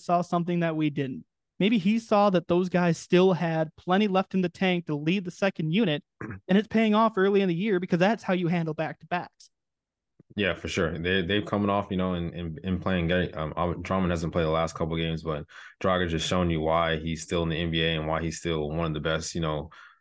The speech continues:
Speaker 2: backup point guards in this league.
Speaker 1: Yeah, and I think the fact that DeMar, we talked about when Zach's out, does,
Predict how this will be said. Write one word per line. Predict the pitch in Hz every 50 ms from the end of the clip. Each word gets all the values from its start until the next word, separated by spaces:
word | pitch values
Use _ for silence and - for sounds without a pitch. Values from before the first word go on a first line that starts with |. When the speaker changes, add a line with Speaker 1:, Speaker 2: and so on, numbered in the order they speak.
| _ _
Speaker 2:
backup | 92 85 82 - 87 78 -
point | - 87 85
guards | 80 82 82 82 80
in | 80 80
this | 80 76 78
league. | 85 87 82 78 78 82 - _ _ _ _ _ _ _ _ _ _ _ _ _ _ _ _
Speaker 1:
Yeah, | 226 226 202 170 - -
and | 196 180 175 175 170 -
I | 196 175 156
think | - - 226 233 233 214 208 190
the | 175 170
fact | - _ - 175 175 190 190 - _
that | 185 170 156 151 - _ _ _ _ _ _ _ _ _ _ _ _ _
DeMar, | 190 175 180 180 190 208 220 226 226 226 220
we | 185 175 170
talked | - 185 175 175
about | 190 185
when | 170 190 190
Zach's | 190 202 175 165 - 170
out, | 156 156 156 - _ _ _ _ - -
does, | - 185 185 180